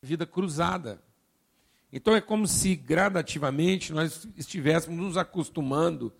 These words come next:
a um paralelismo. Ou seja, nós estamos nos tornando pessoas paralelas, nós partilhamos as mesmas atividades, partilhamos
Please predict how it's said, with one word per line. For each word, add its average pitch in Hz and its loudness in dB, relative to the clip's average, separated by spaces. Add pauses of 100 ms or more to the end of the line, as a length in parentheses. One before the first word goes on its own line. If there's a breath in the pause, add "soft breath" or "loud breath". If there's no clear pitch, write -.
(300 soft breath)
a 160 0
um 180 0
paralelismo. 180 2 (1500)
Ou 175 -2
seja, 170 2
nós 175 -2
estamos 185 -2
nos 180 -2
tornando 170 -2
pessoas 170 -4
paralelas, 180 0
nós 156 -4
partilhamos 175 -4 (280 soft breath)
as 139 2
mesmas 151 -2
atividades, 139 -2
partilhamos 175 0